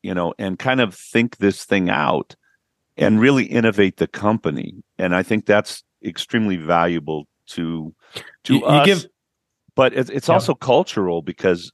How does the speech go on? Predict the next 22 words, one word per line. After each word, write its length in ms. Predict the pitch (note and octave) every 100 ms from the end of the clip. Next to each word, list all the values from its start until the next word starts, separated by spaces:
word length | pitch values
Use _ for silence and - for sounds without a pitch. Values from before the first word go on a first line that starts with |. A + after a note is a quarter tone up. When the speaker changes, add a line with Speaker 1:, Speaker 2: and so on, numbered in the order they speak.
| -
Speaker 1:
I 180 | G#2+ A#2
participated. 800 | - G#2 - B2+ G2 F2+ D#2 D2
I 100 | E2+
got 240 | F2+ F#2
to 80 | -
play 380 | - F#2 F#2 F2
in 120 | D#2
this 180 | D2+ C#2+
game 360 | - D3+ C3+ - _ -
Speaker 3:
Right. 320 | G#2+ G#2+ G#2+ -
Speaker 1:
as 280 | - F#2 F2+
part 200 | A2 G#2
of 60 | E2+
the 80 |
company. 520 | - G#2+ G2+ - G#1 A1
I 60 |
think 180 | F#2 C3
it's 120 | A#2+
really 200 | A#2 G2+
good 240 | D#2+ F#2 -
for 160 | -
staff 480 | D#2+ - F#2 F2 -